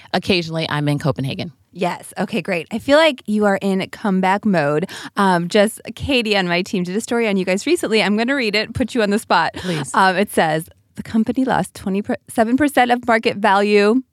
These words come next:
Speaker 2: followed by an additional sixty-one percent." So this was two thousand seventeen, two thousand eighteen, and then sales dropped twelve percent in the first quarter of two thousand nineteen. So what was happening there?
Speaker 1: So, I mean, as brands,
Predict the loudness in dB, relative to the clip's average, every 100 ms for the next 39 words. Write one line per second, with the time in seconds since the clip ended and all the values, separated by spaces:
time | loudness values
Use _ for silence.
0 | _ _ 0 2 2 0 0 -2 -2 -2
1 | -2 -4 -10 -6 -4 -2 -2 -4 -6 -8
2 | -10 -10 -6 -2 0 0 -2 -2 -2 -4
3 | -4 -4 -4 -4 -6 _ -4 -4 -4 -4
4 | 0 0 0 -4 -8 -20 -20 -6 0 2
5 | 2 0 2 2 2 0 -2 -4 -2 -2
6 | -2 0 -2 -2 -4 -4 -6 -4 -6 -6
7 | -6 -6 -4 -6 -6 -6 -8 -4 0 2
8 | 2 0 0 -2 -2 -8 -8 -10 -14 -20
9 | -20 -20 -20 -20 -20 -20 -20 _ -2 4
10 | 6 4 2 _ _ -8 -2 2 2 2
11 | 2 2 4 4 2 2 0